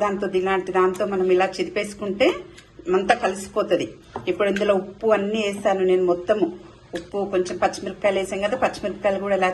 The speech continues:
చేస్తే ఏమైతాయి అంటే మొత్తం మెత్తగా అయిపోతాయి. ఇలా మొత్తం చిదిపేసుకున్నాను. ఇందులో కొంచెం నేను ధనియాల పొడి కూడా వేసాను. ధనియాల పొడి వేసేసి ఇంక అన్నీ వేసేసాను. ఇది just తాలింపు పెట్టుకుందాం మనం ఇప్పుడు దీనికి. చూడండి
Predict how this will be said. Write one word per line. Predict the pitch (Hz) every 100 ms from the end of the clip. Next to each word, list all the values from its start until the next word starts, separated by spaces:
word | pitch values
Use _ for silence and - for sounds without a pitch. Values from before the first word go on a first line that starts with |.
| 202
చేస్తే | 196 - 196
ఏమైతాయి | 190 185 190
అంటే | 190 285 349 - - -
మొత్తం | 180 - 208 196
మెత్తగా | 185 - 208 202
అయిపోతాయి. | 170 175 - - - - - - -
ఇలా | 180 185
మొత్తం | 175 202 202
చిదిపేసుకున్నాను. | 180 196 196 - 190 185 190 359 - - - - 190
ఇందులో | 185 190 190
కొంచెం | 185 220 202
నేను | 190 190 180
ధనియాల | 180 190 196 190
పొడి | 190 185
కూడా | 196 190
వేసాను. | 185 185 170 - - - - - - - - -
ధనియాల | 180 185 190 190
పొడి | 196 185
వేసేసి | 190 185 196 196 320 - - - - 185
ఇంక | 190
అన్నీ | 185 208 220 196
వేసేసాను. | 185 190 185 196 269 622 508
ఇది | 208 202 -
just | 196 - 226 214
తాలింపు | 190 202 202 190
పెట్టుకుందాం | - 190 175 165
మనం | 156 156
ఇప్పుడు | 147 147
దీనికి. | 143 - - - - - - - - - - - - - - - - -
చూడండి | 196 196